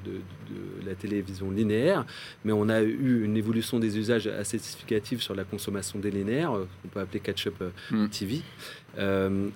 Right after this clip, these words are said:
Speaker 1: et donc, en quoi la télé segmentée ? Bah, c'est qu'on est au carrefour des deux, c'est-à-dire que c'est les prémices de la monétisation, entre guillemets, de la commercialisation de la télé, euh, euh, linéaire nationale de demain, c'est-à-dire, euh, une monnaie d'échange au coup pour mille.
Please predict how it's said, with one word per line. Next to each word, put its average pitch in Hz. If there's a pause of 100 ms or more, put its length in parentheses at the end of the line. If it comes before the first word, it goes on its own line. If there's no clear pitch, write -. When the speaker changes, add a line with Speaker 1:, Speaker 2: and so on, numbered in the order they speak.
Speaker 1:
et 131
donc, 127 (320)
en 131
quoi 185
la 151
télé 131
segmentée ? 123
Bah, 135
c'est -
qu'on 123
est 135
au 135
carrefour 131
des 131
deux, 117
c'est-à-dire 110
que 110
c'est -
les 110
prémices 135
de 104
la 104
monétisation, 117
entre 113
guillemets, 117 (240)
de 113
la 107
commercialisation 120
de 120
la 107
télé, 110
euh, 98 (340)
euh, 101
linéaire 110
nationale 113
de 104
demain, 127
c'est-à-dire, 107
euh, 98 (280)
une 110
monnaie 113
d'échange 110
au 104
coup -
pour 101
mille. 151